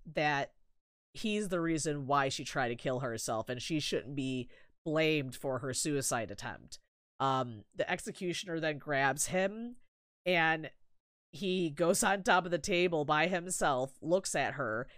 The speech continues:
and she's like, "I don't want you to die alone." And he's like, "Fine, whatever, bitch,"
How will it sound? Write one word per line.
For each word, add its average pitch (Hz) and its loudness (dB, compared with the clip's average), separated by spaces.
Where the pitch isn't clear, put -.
and 190 -6
she's 190 -4
like, 190 6
"I 392 6
don't 427 6
want 381 4
you 320 8
to 349 6
die 294 6
alone." 262 6
And 190 0
he's 202 -2
like, 190 6
"Fine, 180 4
whatever, 160 6
bitch," 156 2